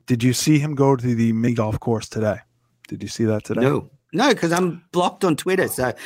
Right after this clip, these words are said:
Speaker 2: I have to go
Speaker 1: Oh.
Speaker 2: into another of my Twitter accounts to
Speaker 1: Well
Speaker 2: see what he's tweeting, and I can only be bothered doing that, like, once a week.
Speaker 1: This is where he's a doer. So, uh, if you go to the Kirk Minahan show,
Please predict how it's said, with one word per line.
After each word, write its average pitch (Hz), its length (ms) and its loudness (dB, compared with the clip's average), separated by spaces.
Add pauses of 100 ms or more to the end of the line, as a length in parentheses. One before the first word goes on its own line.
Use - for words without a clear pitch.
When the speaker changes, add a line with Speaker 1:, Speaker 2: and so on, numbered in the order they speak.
(220)
Speaker 2:
I - 60 -4
have 160 120 -2
to 165 80 -4
go 147 220 0
Speaker 1:
Oh. 156 80 0
Speaker 2:
into 147 260 0
another 135 500 2
of 131 120 0
my 123 160 0
Twitter 117 320 0
accounts 110 480 -4
to 104 200 -2 (160)
Speaker 1:
Well 143 200 2
Speaker 2:
see 135 160 0
what 123 160 2
he's 107 100 0
tweeting, 127 500 0
and 110 160 -2
I 113 120 -8
can 135 140 0
only 139 120 2
be 127 100 0
bothered 117 300 0
doing 110 220 0
that, 113 160 -2
like, 113 120 -8
once 113 240 -4
a 110 40 -6
week. 110 400 -8 (480)
Speaker 1:
This 180 360 0
is 160 120 -6
where 156 240 4
he's 143 220 0
a 127 40 -4
doer. 113 480 -6
So, 131 460 -2 (120)
uh, 127 200 0
if - 100 -4
you 147 60 -2
go 175 80 6
to 180 80 4
the 151 60 2
Kirk 185 200 0
Minahan 131 400 2
show, - 560 -6